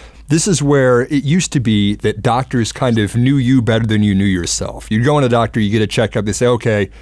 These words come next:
you're sick, you need to take this drug, here's your prescription, go and, and, and, you know, come back when, whenever you're not feeling good again." Or if you ever need to come back again 'cause you're not feeling well.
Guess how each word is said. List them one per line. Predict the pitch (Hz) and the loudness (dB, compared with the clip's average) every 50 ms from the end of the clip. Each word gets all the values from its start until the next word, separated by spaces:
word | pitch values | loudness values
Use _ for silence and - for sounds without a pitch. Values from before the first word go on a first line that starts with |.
| - - | -20 -6
you're | - 117 117 | -2 -2 -2
sick, | - - 151 131 - - | 0 2 0 0 0 0
you | 123 | 0
need | 117 113 101 | 0 0 0
to | |
take | - 120 - | -2 -4 -4
this | - 104 - | -4 -6 -4
drug, | - - 120 117 110 104 | -2 0 0 0 0 0
here's | 120 113 - | -2 -2 -2
your | - 107 | -2 -4
prescription, | - 107 - - 131 104 - - 107 98 | -4 -4 -4 -4 -4 -4 -2 -2 -2 0
go | 110 110 113 | 0 0 0
and, | 104 101 104 110 | 0 0 -2 -2
and, | 104 101 92 - - - - - - - - | -4 -4 -4 -6 -12 -20 -20 -20 -20 -10 -6
and, | 113 107 | -4 -2
you | 101 | -2
know, | 95 90 - | -2 -4 -4
come | - - 131 113 | -2 -2 0 0
back | 113 110 104 - - | 0 0 -2 -4 -4
when, | 117 101 101 | -6 -4 -2
whenever | 104 101 101 98 | -2 -2 0 0
you're | 101 104 | 0 0
not | 98 90 | -2 -4
feeling | - - 123 117 107 95 | -4 -4 -2 0 0 0
good | 90 95 90 | 0 -2 -4
again." | 85 82 82 87 85 90 95 - - - - - - - - - - - | -4 -8 -8 -10 -10 -10 -12 -14 -18 -20 -20 -20 -20 -20 -20 -20 -10 -4
Or | 113 107 104 | -2 0 0
if | 101 110 120 101 113 | 0 -2 -4 -2 -2
you | 117 | -2
ever | 101 104 107 | 0 0 0
need | 104 104 110 | 0 0 0
to | 104 98 | 0 -2
come | - - 110 98 | -2 -2 -4 -2
back | 95 95 92 - | -2 -4 -4 -6
again | 107 92 98 95 92 90 92 | -6 -6 -4 -4 -4 -6 -6
'cause | - 98 87 | -6 -6 -6
you're | 101 92 | -6 -8
not | 85 | -8
feeling | - - 95 92 90 | -8 -8 -8 -8 -6
well. | 90 92 90 87 - | -6 -8 -8 -8 -10